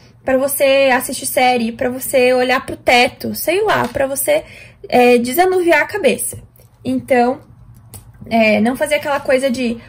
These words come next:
oito horas vou acordar, nove horas vou tananã, dez horas, isso não, não funcionou pra mim e eu acredito que não vai funcionar pra maioria das pessoas nesse momento, justamente porque a gente tá num momento diferente do que a gente tá acostumado a viver.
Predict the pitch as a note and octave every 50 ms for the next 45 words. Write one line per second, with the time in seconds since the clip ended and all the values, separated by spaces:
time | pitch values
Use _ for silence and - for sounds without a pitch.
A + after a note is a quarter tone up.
0 | - - - D4 E4+ F4+ - F#4+ D#4+ D#4+ E4 E4 E4 E4 D#4 D4 D4 D4 D4+ E4
1 | E4 - F#4 F4+ E4 C#4 A3 - - - - - - _ - - - - - C4+
2 | C#4 C#4+ D#4+ F4 F4 F#4 E4+ D4 C4 B3+ C4+ D4+ D4+ C#4+ C4 C4+ B3+ C4 - E4+
3 | D#4+ E4 F4 F4 C4+ G#3 G#3+ - - - - A3 A3 - C#4 D4 D#4 E4+ E4 -
4 | - B3+ B3 B3+ C4 - - - - - - D#4+ D4 D4 D4 C#4+ C#4+ C#4+ C#4 -
5 | - B3 C4+ C#4 D#4 F4 - F#4+ G4 - - E4 C#4+ C#4 G#3 G#3+ D4+ C#4 B3 A#3+
6 | B3+ - - - C#4+ C#4 C#4+ C#4+ D4+ D4 C4+ C4 - - - D4+ C#4 C#4+ D#4+ E4
7 | E4+ E4 E4+ - F4 D4+ C4 B3 B3 B3 - - - - - - - D#4 D#4+ E4+
8 | F4 F4+ E4+ D#4+ D#4 D4 D4+ D4+ D4 C#4+ D4 - - D#4 D#4 D#4 - C4+ B3+ B3+
9 | C4 C4+ C4+ C4+ C4+ - C#4 C#4+ C#4+ C#4+ C4+ B3 A3+ A#3 B3 - D#4 - - -
10 | - - - - - - E4+ F4 F#4 A#4+ B4 B4 - C#5+ C5 G#4+ D#4+ C#4+ C#4+ D#4
11 | - - F#4 - - G4 G4+ G4+ - G#4 G4 F#4 F4 E4 E4+ - - - - -
12 | - D4+ E4 F4+ F4+ E4+ D#4+ D4 C#4 D4+ - F4+ C4+ B3 B3+ E4 - - G4 E4
13 | C#4 C4+ - - C4+ C#4+ C#4+ - D4+ D4 C#4+ C#4 - - D4+ C#4+ C#4+ - - -
14 | - C#4+ C#4 C4+ C4+ C#4 C#4 C#4 E4+ F#4 C4+ G#3 A#3+ -